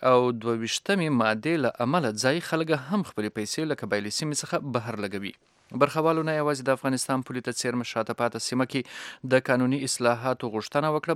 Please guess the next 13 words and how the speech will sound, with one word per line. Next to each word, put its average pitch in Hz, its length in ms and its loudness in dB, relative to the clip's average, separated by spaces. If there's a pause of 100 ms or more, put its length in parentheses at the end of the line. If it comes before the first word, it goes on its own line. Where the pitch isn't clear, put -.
بلکې 143 260 -2
ورسره 120 380 0
یې 175 160 0
د 107 80 -2
اقتصادي 117 460 0
اصلاحاتو 165 600 0
او 127 60 6 (100)
هلته 131 300 -4
د - 80 -2
پرمختیا 113 440 2
لپاره 104 300 0 (480)
د 120 140 2
سملاسي 110 520 0